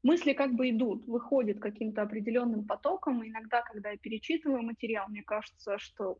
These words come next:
ну, это не я написала, что вау, нифига себе, как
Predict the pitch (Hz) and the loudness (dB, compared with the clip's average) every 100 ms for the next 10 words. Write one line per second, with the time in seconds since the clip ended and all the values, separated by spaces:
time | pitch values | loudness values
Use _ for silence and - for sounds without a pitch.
0 | _ 240 240 240 233 240 233 208 - 196 | _ -6 -4 -2 -2 2 2 0 -6 -12
1 | - 160 - - - - 185 202 220 226 | -10 -10 -10 -14 -20 -6 -4 0 2 2
2 | 202 175 202 208 - 214 269 - 208 190 | 2 -2 -4 -6 -4 -2 -2 -4 -6 -6
3 | 185 196 - | -6 -8 -10